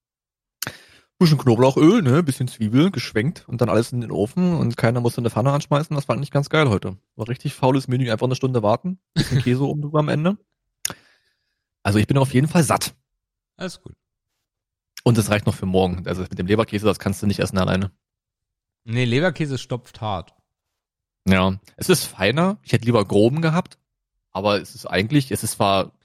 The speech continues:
Speaker 1: wahrscheinlich auch wieder irgendein Fleischabfallprodukt. Oh, ich muss da aufstoßen, ey.
Speaker 2: Ist jetzt gut?
Speaker 1: Das ist auch wieder so ein Fleischabfallprodukt.
Speaker 2: Du hast mich so häufig für irgendwas beleidigt und du hast jetzt schon zweimal gerülpst, Digga.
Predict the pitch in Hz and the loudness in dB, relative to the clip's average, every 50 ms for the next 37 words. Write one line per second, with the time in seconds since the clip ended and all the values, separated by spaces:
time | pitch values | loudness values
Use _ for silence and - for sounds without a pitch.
0 | _ _ _ - - - 98 95 92 - 98 101 - 107 104 85 90 95 - - | _ _ _ -14 -4 -4 -2 -2 -2 -4 -6 -2 2 2 2 2 0 -4 -6 -10
1 | 92 - - 92 92 - 92 - - 113 107 - - - 117 120 - _ _ _ | -16 -4 -2 -2 0 0 -4 -2 0 -2 -2 -2 -2 -4 -4 -4 -4 _ _ _
2 | _ _ _ _ _ _ _ _ _ _ _ _ _ _ _ _ - - - - | _ _ _ _ _ _ _ _ _ _ _ _ _ _ _ _ -18 -18 -18 -18
3 | 92 - 90 80 98 - - - - - 92 - 92 101 _ _ _ _ _ 87 | -18 -16 -12 -12 -12 -10 -10 -10 -10 -10 -12 -14 -14 -14 _ _ _ _ _ -20
4 | 98 92 85 76 _ - _ _ _ _ _ _ _ _ - 151 - - 214 160 | -18 -16 -18 -18 _ -20 _ _ _ _ _ _ _ _ -14 -10 -2 0 0 0
5 | 98 - - - 104 123 170 214 254 254 - - - - 101 - _ _ _ _ | 0 -2 -8 -2 2 4 6 6 6 4 2 0 -8 -12 -12 -12 _ _ _ _
6 | _ _ _ _ _ _ _ _ - - - 123 113 107 104 - - 101 101 120 | _ _ _ _ _ _ _ _ -4 -2 0 2 0 0 0 -2 0 0 0 2
7 | 101 98 - - 135 131 - 135 127 131 156 175 - - 165 127 - 135 175 208 | 0 -2 0 0 0 0 2 2 4 4 4 4 2 2 0 -2 2 2 2 2
8 | 190 220 233 247 202 196 175 - - 143 - - 156 190 202 220 190 180 202 175 | 4 4 2 2 2 -2 -8 -2 -2 -2 -2 2 2 2 2 2 0 2 0 0
9 | - 156 147 160 143 151 160 185 190 160 160 139 147 139 131 143 165 - - 160 | 0 -2 -2 0 2 4 4 4 2 0 -4 -6 -4 -2 0 0 0 0 -2 -6
10 | - - 160 147 131 - - - 143 170 226 220 214 202 175 160 156 147 175 175 | -6 -4 -6 -6 -4 -6 0 2 2 2 2 0 -2 -4 -4 -6 -6 -4 -4 -4
11 | 147 - - - 87 82 82 82 85 90 110 - _ | -4 -6 -10 -8 -6 -6 -6 -4 -6 -6 -8 -10 _